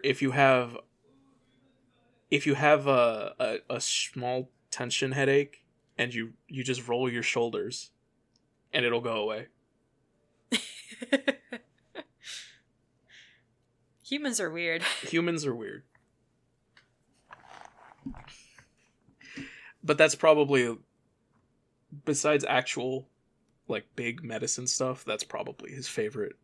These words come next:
Speaker 1: thing to think about.
Speaker 2: Okay.
Speaker 1: Is
Speaker 2: Okay.
Speaker 1: why that stuff works the way it does.
Speaker 2: <laughs> Very true, very true.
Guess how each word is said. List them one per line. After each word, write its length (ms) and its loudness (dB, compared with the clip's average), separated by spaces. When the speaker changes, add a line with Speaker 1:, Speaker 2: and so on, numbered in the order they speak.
Speaker 1:
thing 420 -10
to 80 -4
think 280 -10
about. 360 -8
Speaker 2:
Okay. 440 -6
Speaker 1:
Is 120 -8
Speaker 2:
Okay. 340 -6
Speaker 1:
why 320 -8
that 180 -12
stuff 420 -4
works 380 -8
the 80 -8
way 140 -10
it 160 -12
does. 520 -8
Speaker 2:
<laughs> 100 -4
Very 280 -2
true, 300 -6
very 300 -4
true. 340 -10